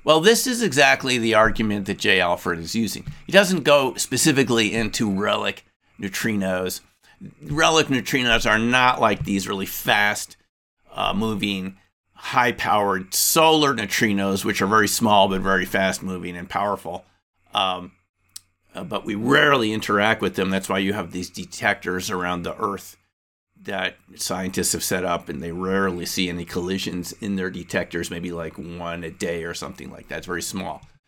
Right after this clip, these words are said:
given that there's, you know, billions and, we're told, billions and trillions of neutrinos coming from the sun flowing through us every second, but they don't interact with anything. These, uh,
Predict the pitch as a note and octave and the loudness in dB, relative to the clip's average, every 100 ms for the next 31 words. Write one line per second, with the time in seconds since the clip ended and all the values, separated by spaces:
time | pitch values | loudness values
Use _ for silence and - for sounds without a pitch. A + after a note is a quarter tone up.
0 | _ - G2 F#2 E2+ E2 - D#2 D#2+ - | _ -6 -6 -6 -8 -10 -6 -6 -6 -10
1 | - F#2 - _ _ _ _ _ A2 D3 | -10 -14 -14 _ _ _ _ _ -6 -2
2 | C#3 C3 A2 G2+ G2 F#2+ F#2+ F2+ _ _ | 0 2 0 0 -4 -6 -8 -10 _ _
3 | _ _ - - _ _ - - A#2 - | _ _ -20 -20 _ _ -16 -10 -8 -4
4 | G2+ F2+ G#2 G2+ G2+ F#2+ E2+ F2 - F3 | -4 -2 -2 -2 -2 -2 -4 -6 0 4
5 | G3 E3+ A2+ A2+ G#2+ - C#3+ C3+ G#2 F2+ | 6 4 2 2 0 2 2 4 2 0
6 | - B2 G#2 - G2+ - A#2 G2+ - G#2+ | -2 -2 0 -2 -4 0 0 0 -2 0
7 | G2+ G2+ G#2+ G2+ F#2+ F#2+ F#2+ F#2 G#2 F#2+ | 0 0 -2 0 0 2 0 2 2 2
8 | F2 F2+ G2 F#2 F#2+ F2 - F#2+ F2+ F#2 | -4 -2 0 0 -2 -4 0 0 0 -4
9 | - E2+ - F#2 _ _ _ - C3+ C3+ | -8 -10 -12 -18 _ _ _ -4 -2 -2
10 | B2 B2 G#2 | 0 0 0